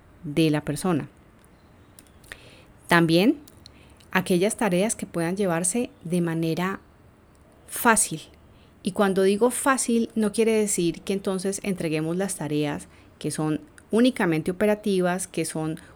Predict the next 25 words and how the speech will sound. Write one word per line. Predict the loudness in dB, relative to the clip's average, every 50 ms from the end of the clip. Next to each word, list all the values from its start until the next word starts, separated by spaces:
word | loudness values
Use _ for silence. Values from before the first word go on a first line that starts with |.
| -6 0
únicamente | 2 4 4 4 2 2 0 0 0 0 0 0 0 0 0 -2 -6 -8
como | -6 -2 0 0 0 0
las | 0 0 0 0 0 0
demasiado | 0 0 0 0 -2 -2 0 2 2
básicas, | 4 2 2 0 -4 -2 -2 -2 -2
porque | 0 -2 -4 -2 -2 -4
si | -4 -2 -4
lo | -2 -2
hacemos, | -4 -2 -2 0 0 0 -2 -4
pues | -2 -4 -2
no | -2 -2
estaremos | -4 -4 -4 -4 -2 -2 -4 -4 -2
dándole | -4 -4 -4 -4 -4 -4
a |
la | -4 -4 -4
persona | -6 -6 -4 -4 -4 -2
la | -4 -4 -6
posibilidad | -8 -10 -6 -6 -6 -4 -4 -4 -2
de | -2 -2 -2
aprender | -4 -4 -4 -2 -2 0 -2 0 0 0
o | 0
de | 2 2 2 0
desafiarse. | 0 -2 -4 -6 -4 -2 -2 -2 -2 -4 -4 -6 -6 -6 -10 -20 -20 -20 -20 -18 -16 -16 -16 -16 -18 -20 -6
Sin | 0 4 6 6 6
embargo, | 6 4 4 4 4 4 2 0 -2 -4